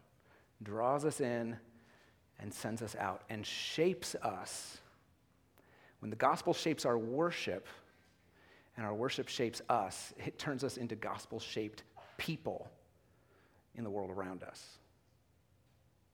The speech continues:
So why do we do what we do when we worship? Why do we begin a service with a call to worship for all of us who are already here? Because we have to remember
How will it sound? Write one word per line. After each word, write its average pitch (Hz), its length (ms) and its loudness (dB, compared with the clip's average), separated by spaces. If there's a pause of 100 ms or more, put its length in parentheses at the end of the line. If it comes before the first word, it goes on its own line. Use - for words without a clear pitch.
(920)
So 143 160 6
why 127 160 12
do 170 80 8
we 165 100 8
do 160 240 12
what 165 160 12
we 147 80 6
do 151 260 8
when 156 160 8
we 139 80 8
worship? 156 420 8 (1700)
Why 135 140 8
do 170 60 10
we 160 80 8
begin 147 220 10
a 143 60 6
service 156 420 8
with 135 180 6
a 131 80 8
call 147 600 12
to 160 180 4
worship 156 400 8
for 135 160 6
all 135 160 10
of 147 80 10
us 156 160 8
who 143 100 4
are 123 120 8
already 143 360 10
here? 147 320 6 (3000)
Because - 160 -2
we 170 80 4
have 151 140 6
to 170 80 2
remember 151 440 8